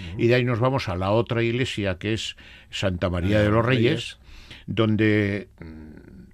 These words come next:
Speaker 2: un maravilloso pórtico policromado,
Speaker 1: Sí.
Speaker 2: con la imagen de la Virgen en el dintel de, de todo el apostolado ese que
Speaker 1: Ujú.
Speaker 2: aparece,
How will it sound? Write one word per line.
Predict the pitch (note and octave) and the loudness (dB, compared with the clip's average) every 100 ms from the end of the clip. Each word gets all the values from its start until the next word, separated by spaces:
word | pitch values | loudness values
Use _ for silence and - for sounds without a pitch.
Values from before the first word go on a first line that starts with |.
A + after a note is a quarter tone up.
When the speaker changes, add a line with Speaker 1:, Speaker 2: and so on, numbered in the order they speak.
| - | -16
Speaker 2:
un | F#2 F2+ | -8 -4
maravilloso | F#2+ F#2 F#2+ F#2+ G#2 - | -2 0 0 0 -2 -6
pórtico | - B2 B2 - G2 - F#2+ | -4 0 0 -2 -6 -4 -4
policromado, | G2 F#2 F2+ F#2 F#2 A2+ A#2 C3 | -2 -2 -2 -2 2 2 2 -2
Speaker 1:
Sí. | - | -6
Speaker 2:
con | F2 E2 | -6 -6
la | D#2+ E2 D2+ D2+ | -8 -10 -10 -10
imagen | D#2 G#2+ - F2+ | -6 -6 -6 -6
de | F#2 | -6
la | F2+ | -4
Virgen | G#2 - G2+ F#2 F2+ - - - | -4 -4 -6 -6 -8 -12 -20 -8
en | G2 | -4
el | F#2 F#2 | -2 -2
dintel | E2+ F2+ E2+ A2+ G#2 F#2 F2+ E2+ E2+ | -2 -2 -2 0 0 0 0 -4 -6
de, | F#2 F2 - | -8 -8 -8
de | - D#2+ F2 | -14 -12 -10
todo | - F#2+ | -8 -6
el | F#2+ | -6
apostolado | F#2 F2 - - F#2+ G#2+ G2 | -8 -8 -8 -4 -2 0 0
ese | F#2+ F#2+ | -2 -4
que | F2+ | -4
Speaker 1:
Ujú. | G2 | -2
Speaker 2:
aparece, | G2 A2 - C3 | -2 -2 -2 -6